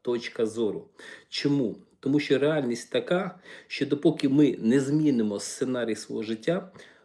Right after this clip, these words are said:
допоки ми не змінимо архітекти-, архітектуру свого мислення, нічого не зміниться. Зрозумійте одну річ. В кожної людини є фундамент,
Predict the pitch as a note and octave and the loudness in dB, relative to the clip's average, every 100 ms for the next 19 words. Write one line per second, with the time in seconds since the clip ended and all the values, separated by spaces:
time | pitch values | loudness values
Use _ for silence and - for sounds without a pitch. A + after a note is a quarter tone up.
0 | A2 B2 D3 - D3 D3 D3 C#3+ D#3+ C3+ | -6 -2 -2 0 4 6 6 4 2 4
1 | A#2 G#2+ - B2 - - D#3 D#3 - - | 2 -2 -4 -6 -4 -2 0 0 -4 -4
2 | E3+ C#3+ C#3 - - C3+ C#3 - - D3+ | -2 0 0 -4 -6 -4 -4 -6 -2 0
3 | D#3 - F3 C3+ G#2+ - - C3 B2 C3 | 0 0 0 2 0 -6 -2 0 0 0
4 | D3 F3+ - A#2+ G#2+ F2+ - _ - - | 0 0 0 0 0 -4 -8 _ -20 -20
5 | _ A2 A2+ - C3+ B2+ B2 A#2+ A#2+ G#2 | _ -4 -4 -4 -8 -4 -4 -4 -4 -6
6 | F#2 - - _ _ - - - A#2 B2 | -6 -10 -18 _ _ -20 -16 -4 -2 0
7 | D#3 D3+ - A#2 B2 C#3+ C#3 F2+ - - | 2 2 2 0 0 0 0 -2 -6 -12
8 | - _ - - C#3+ - C3+ C3 A#2+ F#3+ | -20 _ -12 0 0 2 0 0 -2 0
9 | F3+ A#2+ A#2 - C3 A#2 A#2 C3+ E3+ | 0 0 0 -2 -2 0 0 0 -4